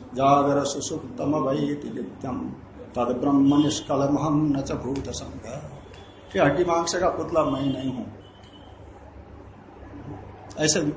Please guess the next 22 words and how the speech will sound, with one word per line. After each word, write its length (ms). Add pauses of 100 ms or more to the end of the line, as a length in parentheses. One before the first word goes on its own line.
(100)
याद 280
करते 220
हैं। 60
सुबह 240
सुबह 240
उठ 160
करके 240 (520)
ऐसे 180
याद 300
करते 220
हैं 140
ब्रह्मवेत्ता 380
लोग। 1120
और 220
आजकल 500
के 60
हम 200
लोग 180
ऐसे 260
हो 160
गए, 220 (760)
"अरे, 580